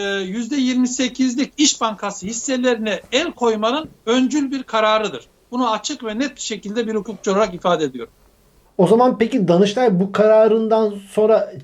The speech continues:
Speaker 2: çelişmeyecek mi Ayasofya kararından sonra? Ayasofya kararından sonra İş Bankası kararı geldiğinde?
Speaker 1: Bunların hukuki omurga gibi,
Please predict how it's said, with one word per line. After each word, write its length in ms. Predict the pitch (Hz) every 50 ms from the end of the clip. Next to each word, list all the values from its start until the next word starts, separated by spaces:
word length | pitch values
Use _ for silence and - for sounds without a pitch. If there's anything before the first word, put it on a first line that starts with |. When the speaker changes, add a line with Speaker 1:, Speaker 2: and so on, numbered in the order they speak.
| - -
Speaker 2:
çelişmeyecek 720 | - 190 208 277 294 - - 269 190 139 135 147 143 143
mi 60 | -
Ayasofya 500 | 147 151 151 143 147 - 143 139 151 143
kararından 500 | 143 139 135 131 131 127 131 123 117 113
sonra? 220 | - - - - - - -
Ayasofya 380 | 165 160 160 156 - 185 147 -
kararından 480 | 175 170 170 170 170 180 175 170 175
sonra 280 | 165 - 175 175 170 165 170 170 190
İş 200 | 190 - - -
Bankası 400 | 196 170 156 135 135 - 170 170
kararı 380 | - 156 151 147 147 156 151
geldiğinde? 680 | 139 156 151 147 139 139 147 147 143 135 135 131 135 - - _ _ _ _ _ _ _ _ _ _ _ _ _ _ _ _ _ _ _ _ _ _ _ _ _ _ _ _ _ _ _ -
Speaker 1:
Bunların 560 | - 214 233 240 247 247 254 262 294 311 311
hukuki 720 | 240 185 - 233 233 - 254 254 254 254 - - 277 285 262
omurga 480 | - 220 214 226 233 233 233 233 247
gibi, 480 | 240 202 214 196 165 170 180 208 247